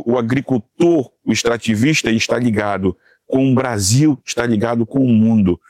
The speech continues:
ele poder falar de uma videochamada com o filho dele, que às vezes tá estudando na capital, isso é muito transformador. Então, a minha palavra de gratidão hoje é dizer que as políticas públicas do governo federal,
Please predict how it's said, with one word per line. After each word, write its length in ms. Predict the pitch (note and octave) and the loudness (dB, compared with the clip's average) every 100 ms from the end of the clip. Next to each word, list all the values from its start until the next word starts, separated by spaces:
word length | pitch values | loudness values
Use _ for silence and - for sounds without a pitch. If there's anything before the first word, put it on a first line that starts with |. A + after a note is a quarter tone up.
| - - | -16 -6
ele 160 | G#2+ | -4
poder 360 | G#2+ A2+ A2+ C#3 | -2 0 0 -2
falar 420 | - B2 A2 G#2+ | -2 -2 -2 -2
de 80 | G2+ | 0
uma 160 | G2 | -2
videochamada 920 | F#2+ B2+ C3 C3+ - B2 A2 A#2 A2 F#2+ | 0 0 0 -2 -2 0 0 0 -2 -2
com 160 | A#2+ | -2
o 40 | A2+ | -2
filho 280 | - C#3+ A#2+ | -2 -2 0
dele, 340 | B2+ B2+ G2+ - - | 2 0 -2 -8 -8
que 80 | A#2 | -4
às 120 | A2 | -2
vezes 180 | A#2+ B2+ | 0 0
tá 100 | B2 | -2
estudando 520 | - B2 G#2+ D3+ D#3+ | -2 -2 0 0 0
na 140 | C#3+ B2+ | -2 -2
capital, 680 | C3+ B2+ - A#2+ A2 F2+ - _ _ | -6 -8 -8 -4 -2 -4 -8 _ _
isso 260 | A#2+ A#2 B2 | -2 0 0
é 60 | |
muito 320 | A2+ A#2 A2+ - | 2 2 0 -4
transformador. 720 | F#2+ - F#2+ F2+ E2 E2 E2 | -4 -2 -2 -2 -2 0 -2
Então, 360 | D#2 A2+ B2 - - - - - | -2 -2 -2 -6 -14 -20 -20 -8
a 120 | G2 | -4
minha 560 | G2 D#2 A#2 A#2+ D#3 F3 | -2 0 2 2 0 -2
palavra 480 | C3 B2+ C3+ B2 | -2 -2 -2 -2
de 240 | G#2 G#2+ E3+ | -2 -2 0
gratidão 720 | D#3 D3 B2 - G2 G#2+ F#2+ | 0 -2 -6 -4 -2 0 0
hoje 360 | G#2 G#2 F#2+ F#2 | 0 0 -2 -2
é 60 | G#2 | 0
dizer 520 | A#2 G#2+ G2+ G2+ - _ _ - - _ | 0 0 -2 -4 -6 _ _ -20 -20 _
que 360 | - C3 A2+ F2+ _ _ _ _ | -4 -2 0 -4 _ _ _ _
as 200 | G#2 G#2+ | -8 -6
políticas 560 | - B2 D#3+ - C3 - | -4 -2 -2 -2 -4 -2
públicas 440 | D#3 D#3 - B2 | -2 -2 -2 -2
do 100 | A#2+ | -2
governo 480 | A#2+ A2+ D3 F3+ E3 | -2 0 0 0 0
federal, 640 | - D3+ C#3+ A2 F#2 E2 | -2 -2 -2 0 -2 -4